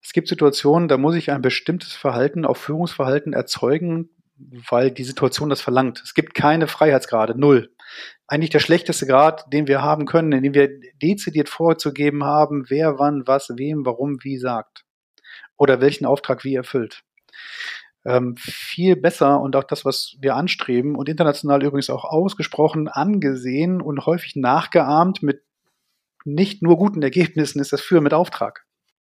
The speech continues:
Das, ähm, die vielleicht größte, äh, Stärke unserer, unserer Bundeswehr liegt darin, dass wir versuchen, mit Auftrag zu führen. Das bedeutet, wir sagen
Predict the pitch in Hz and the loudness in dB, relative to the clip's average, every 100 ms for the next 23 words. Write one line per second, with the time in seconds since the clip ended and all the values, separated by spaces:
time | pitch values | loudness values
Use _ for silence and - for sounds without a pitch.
0 | _ _ 143 139 - - - - 143 139 | _ _ 2 2 0 -14 -14 2 4 4
1 | 139 135 139 147 151 156 160 156 - 170 | 2 -4 -8 -10 -10 0 2 2 2 0
2 | 185 180 165 160 143 - - 147 147 - | 2 4 6 6 4 -4 -6 -2 -2 2
3 | 147 180 - 147 139 135 135 139 151 143 | 2 2 0 0 2 2 2 -2 -6 0
4 | 135 131 160 160 - 143 139 131 143 165 | 0 0 -4 -4 -2 -2 2 4 4 4
5 | 139 - 139 135 139 156 147 123 147 - | 0 -4 -4 -2 -2 -4 -2 0 -2 -4
6 | 135 - 127 - 123 120 - 127 139 135 | -8 -6 -10 -6 -6 -6 -4 -2 -2 0
7 | 127 127 127 143 151 | -2 2 2 2 0